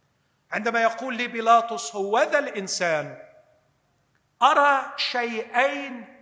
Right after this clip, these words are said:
مختلطين معاً ولم يفترقا في تاريخ الإنسان،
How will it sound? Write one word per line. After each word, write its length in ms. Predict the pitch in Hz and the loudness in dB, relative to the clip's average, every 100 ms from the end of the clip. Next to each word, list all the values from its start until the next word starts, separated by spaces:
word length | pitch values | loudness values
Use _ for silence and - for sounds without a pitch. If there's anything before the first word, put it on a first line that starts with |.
| _ | _
مختلطين 1300 | 196 226 - - 220 214 214 214 262 277 269 247 247 | -10 -10 -10 2 2 2 -6 0 0 0 -4 -10 -10
معاً 680 | 240 269 208 170 131 120 - - _ _ - | 0 2 2 0 -4 -10 -18 -20 _ _ -4
ولم 440 | 185 214 302 320 | 0 2 2 0
يفترقا 880 | 294 269 - - 285 330 311 - 233 | -2 -2 -4 0 4 4 2 -2 -2
في 180 | 233 220 | -2 -6
تاريخ 440 | 214 208 202 - | -4 -4 -4 -6
الإنسان، 720 | 170 165 151 - 143 131 123 | -10 -12 -12 -10 -8 -10 -16